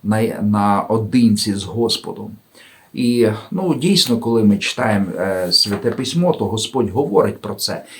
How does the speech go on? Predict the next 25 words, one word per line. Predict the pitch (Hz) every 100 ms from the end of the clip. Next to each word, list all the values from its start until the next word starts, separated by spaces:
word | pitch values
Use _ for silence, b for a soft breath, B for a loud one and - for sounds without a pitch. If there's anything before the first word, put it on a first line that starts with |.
| B
І | 202
це | 180 156
всім | - - 139
відомий | 110 117 127 117 113
текст, | 107 143 131 - -
це | 107
Матвія. | 104 - 139 143 117 151 175 B B B B B _
І | - 107
це | 104 -
у | 120 110
нас | 110 107
шостий | - - 131 - 165
розділ, | 170 185 139 120 123 104 - _ _ _ _ _ _ _ -
е, | 117
з | 113
п'ятого | 131 113 117 107 117
віршика. | 117 - - 98 - - B B B
"І | 165
коли | 165 170 151
молитесь, | 151 160 135 110 107 -
не | 127
будьте, | 117 113 117 110 107
як | 101 -
ті | - 113
ліцеміри, | 104 107 107 104 98 127 135 104